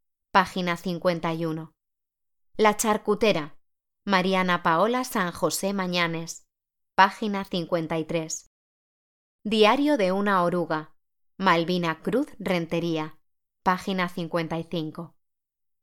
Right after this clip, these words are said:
Fractura, Yesenia Serpa Navarro, página cincuenta y siete. El arca, María Soledad García Garrido,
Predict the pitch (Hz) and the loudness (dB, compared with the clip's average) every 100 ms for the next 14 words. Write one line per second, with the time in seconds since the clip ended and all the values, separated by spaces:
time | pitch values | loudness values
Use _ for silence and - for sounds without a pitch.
0 | _ _ _ - 220 190 - 233 175 151 | _ _ _ 0 2 2 0 0 0 -2
1 | - _ _ _ _ _ - 190 185 - | -10 _ _ _ _ _ -4 2 2 2
2 | 220 262 294 285 - 196 202 202 202 175 | 0 2 0 -2 2 2 2 2 2 2
3 | 180 170 175 165 - _ _ _ _ - | 2 0 -2 -6 -10 _ _ _ _ 0
4 | 185 202 233 214 208 196 170 180 165 160 | 2 2 -4 -6 -6 -6 -4 -2 -2 -2
5 | 165 - 170 156 156 156 _ _ _ _ | -4 -4 -4 -4 -6 -12 _ _ _ _
6 | _ _ _ _ _ _ _ - 190 180 | _ _ _ _ _ _ _ 2 4 4
7 | 165 - 151 151 - _ _ - 180 170 | 2 -2 -8 -8 -18 _ _ -4 0 2
8 | 170 165 - 185 170 175 254 - - 190 | 0 0 0 2 2 0 -4 -8 -10 -2
9 | 175 165 - 190 196 185 175 175 165 156 | 0 -2 -4 0 2 2 0 -2 -2 -4
10 | 156 | -8